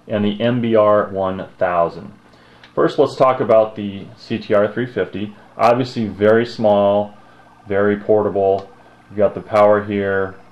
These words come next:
the wan port here, so you can connect one, uh, Ethernet cable there, uh, and then the U S B port here. So it does work with U S B cards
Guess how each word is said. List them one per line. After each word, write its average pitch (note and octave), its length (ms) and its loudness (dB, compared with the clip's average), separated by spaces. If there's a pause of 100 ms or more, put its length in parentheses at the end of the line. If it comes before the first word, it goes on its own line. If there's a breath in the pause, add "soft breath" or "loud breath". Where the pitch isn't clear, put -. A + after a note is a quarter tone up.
(160)
the F#2+ 100 -8
wan G2+ 360 -4
port G#2 280 -2
here, F#2 420 -6 (220)
so - 140 -16
you - 20 -10
can F#2+ 160 -14
connect G2 340 -6
one, G2 440 -2 (440 soft breath)
uh, F#2 140 -10
Ethernet G2+ 440 -6
cable F#2+ 340 -6
there, F#2 380 -4 (680 loud breath)
uh, F2+ 200 -8
and F#2+ 120 -8
then G2 120 -6
the F#2+ 80 -8
U F#2+ 200 -2
S F#2 120 -2
B G2 180 -10
port F2 280 -4
here. F2+ 280 -8
So A2+ 180 2
it G#2+ 80 2
does C#3 220 4
work C#3 220 2
with A2+ 180 0
U A2+ 240 0
S B2+ 100 -2
B A#2+ 180 -4
cards A2+ 380 2